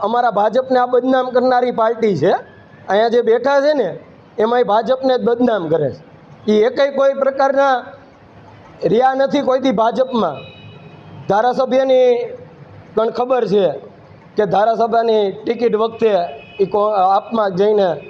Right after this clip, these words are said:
મતદાન કરાય એવા. હવે પછીનો એવો નિર્ણય રહેશે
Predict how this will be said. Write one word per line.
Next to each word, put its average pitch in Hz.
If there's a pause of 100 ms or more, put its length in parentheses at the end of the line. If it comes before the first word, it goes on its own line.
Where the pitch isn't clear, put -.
(140)
મતદાન 196
કરાય 170
એવા. 117 (800)
હવે 196
પછીનો 240 (100)
એવો 233
નિર્ણય 233
રહેશે 226